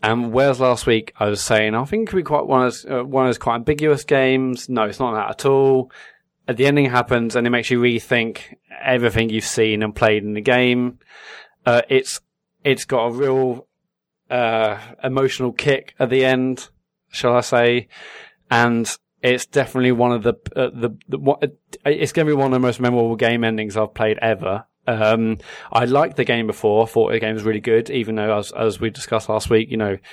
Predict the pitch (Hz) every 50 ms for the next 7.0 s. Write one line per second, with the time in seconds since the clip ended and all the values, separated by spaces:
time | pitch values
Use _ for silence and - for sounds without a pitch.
0 | - - - - - _ _ _ - - - - 131 123 107 - - _ - -
1 | - _ _ _ _ _ _ _ - - - 131 117 113 - - 139 139 131 123
2 | 131 135 127 127 127 127 127 127 123 120 120 120 120 120 117 - - - - _
3 | - 131 110 104 107 101 - - _ _ _ - 117 110 113 120 120 120 123 117
4 | - 120 110 110 110 113 113 113 110 110 113 110 - - 123 120 120 127 127 -
5 | - - - - - - - - - - 185 156 131 117 123 123 123 120 117 -
6 | 50 50 - _ - - 110 117 127 135 147 - - - 110 117 127 123 120 113